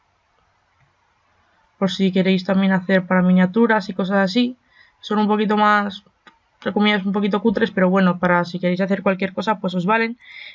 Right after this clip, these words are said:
Y ya por último tenéis una miniatura editable que he hecho, ¿vale? Aquí tenéis lo que sería la miniatura. Sé que no es muy buena, pero tampoco suelo hacer miniaturas, no me,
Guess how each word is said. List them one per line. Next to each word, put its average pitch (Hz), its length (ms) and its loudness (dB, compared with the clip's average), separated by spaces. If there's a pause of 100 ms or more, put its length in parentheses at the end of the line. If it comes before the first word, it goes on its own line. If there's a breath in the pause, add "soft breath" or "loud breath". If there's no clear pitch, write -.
Y 220 100 0
ya 240 100 2
por 233 140 -2
último 240 320 2
tenéis 208 280 -2
una 226 140 2
miniatura 208 600 0
editable 202 500 0
que 185 160 0
he 180 40 2
hecho, 175 220 -6
¿vale? 175 220 0
Aquí 185 180 -2
tenéis 202 300 -4
lo 202 80 -4
que 196 80 -4
sería 190 240 0
la 190 60 0
miniatura. 196 540 0 (520 soft breath)
Sé 226 180 -2
que 233 140 2
no 233 140 2
es 226 200 -2
muy 233 300 4
buena, 254 340 2
pero 208 160 -2
tampoco 214 920 2
suelo 220 260 2
hacer 208 180 -4
miniaturas, 214 560 0
no 196 140 0
me, 202 560 0